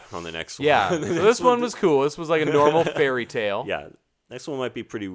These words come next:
Speaker 1: uh, pretty strange. Uh, we're gonna watch. Uh, we're gonna get on that Lost Highway.
Speaker 2: Yeah.
Speaker 1: Yeah. And, uh, we're gonna,
Speaker 2: <laughs>
Speaker 1: I don't know if we're even gonna bother trying to figure out
Speaker 2: Nope.
Speaker 1: what,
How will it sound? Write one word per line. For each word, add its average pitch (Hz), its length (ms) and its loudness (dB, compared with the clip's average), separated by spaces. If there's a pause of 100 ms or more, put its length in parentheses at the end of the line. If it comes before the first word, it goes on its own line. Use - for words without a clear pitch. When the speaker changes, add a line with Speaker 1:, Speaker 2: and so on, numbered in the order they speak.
Speaker 1:
uh, 85 260 -2
pretty 110 260 -10
strange. 78 580 -10
Uh, 78 240 -6
we're 82 160 -10
gonna 95 220 -12
watch. 98 440 -8 (200)
Uh, 80 240 -8 (100)
we're 92 140 -14
gonna 113 160 -6
get 120 120 0
on 117 100 -4
that 110 160 0
Lost 104 240 -2
Highway. 90 400 -4 (200)
Speaker 2:
Yeah. 90 320 -8
Speaker 1:
Yeah. 80 260 -10 (260)
And, 80 180 -14
uh, 78 180 -4
we're - 140 -6
gonna, 165 340 -2
Speaker 2:
<laughs> 123 40 -6
Speaker 1:
I 139 60 0
don't 196 100 0
know 180 80 6
if 156 120 0
we're 147 100 0
even 131 140 -2
gonna 117 200 -2
bother 101 340 0
trying 95 220 -8
to 87 60 -10
figure 95 260 -10
out 85 200 -6
Speaker 2:
Nope. 180 160 2
Speaker 1:
what, 90 180 -6